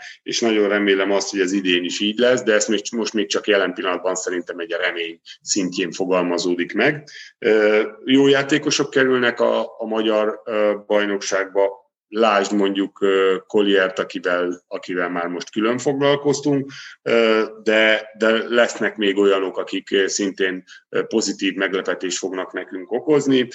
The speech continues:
Ö, én nagyon remélem leginkább azt, hogy a magyar játékosoknak a szerepe, ö, ö, továbbra is, ö,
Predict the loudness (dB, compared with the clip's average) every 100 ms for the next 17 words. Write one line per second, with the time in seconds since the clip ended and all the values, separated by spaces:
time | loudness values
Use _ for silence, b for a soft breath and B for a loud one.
0 | B B -2 0 2 2 2 4 4 2
1 | 2 2 2 -2 -4 0 0 0 -2 -2
2 | 0 2 2 2 0 -4 -2 0 2 2
3 | 2 0 -6 -10 -16 -16 -14 -10 -6 -4
4 | -4 -6 -6 -8 b _ -4 0 2 2
5 | 0 -4 -12 -6 -2 0 -2 -8 _ 0
6 | 2 2 2 0 -2 -4 -8 -12 -12 -6
7 | -4 -4